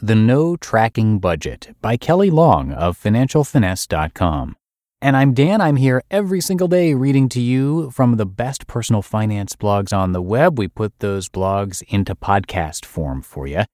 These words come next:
And if you like this crazy idea of reading blogs to you for free, it would be great if you could share this podcast with someone today.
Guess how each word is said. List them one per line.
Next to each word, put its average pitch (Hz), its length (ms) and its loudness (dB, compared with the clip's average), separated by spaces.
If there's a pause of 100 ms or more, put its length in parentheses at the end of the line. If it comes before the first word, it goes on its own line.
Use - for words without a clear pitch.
(240)
And 127 140 0
if 110 80 -8
you 120 180 -2
like 208 220 -2
this 170 220 -4
crazy 101 440 0
idea 80 460 -4
of 85 240 -6
reading 92 340 -4
blogs 87 420 -4
to - 120 -4
you 85 100 -2
for - 180 -8
free, 113 360 2
it 110 40 2
would 110 100 2
be 104 100 -2
great 139 320 0
if 123 140 -2
you 120 80 2
could - 180 -6
share 175 380 -2
this 107 180 -6
podcast 78 640 -6
with 80 120 -8
someone 78 360 -4
today. 80 340 -2